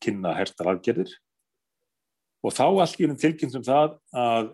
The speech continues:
AstraZeneca efnið verði nýtt sérstaklega til að bólusetja sjötíu ára og eldri. Og þá spyr maður, sko, hv-, hvaða aldurshópar eru það sem eiga ekki að fá efnið? Er, er búið algjörlega að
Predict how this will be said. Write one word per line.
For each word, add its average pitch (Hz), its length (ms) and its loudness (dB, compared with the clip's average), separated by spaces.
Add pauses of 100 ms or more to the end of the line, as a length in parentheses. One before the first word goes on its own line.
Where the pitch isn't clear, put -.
(120)
AstraZeneca 151 680 -6
efnið 143 340 -4
verði 131 300 -4
nýtt 139 380 -10 (180)
sérstaklega 135 880 2 (580)
til 123 120 -2
að 120 80 -6
bólusetja 135 640 -2 (140)
sjötíu 175 520 0
ára 131 120 -4
og 151 100 -2
eldri. - 340 -14 (2000)
Og 101 80 -10
þá 147 160 0
spyr 151 260 -4
maður, 117 340 -2 (360)
sko, 127 220 -14 (260)
hv-, 139 260 -4
hvaða 139 320 8
aldurshópar 131 640 2
eru 120 140 0
það 117 180 -2
sem 107 160 -4
eiga 120 220 2
ekki - 180 -10
að - 60 -8
fá 98 160 0
efnið? 131 340 -8
Er, - 120 -10 (120)
er 113 140 -6 (520)
búið 113 200 4
algjörlega 113 520 2
að 98 60 -10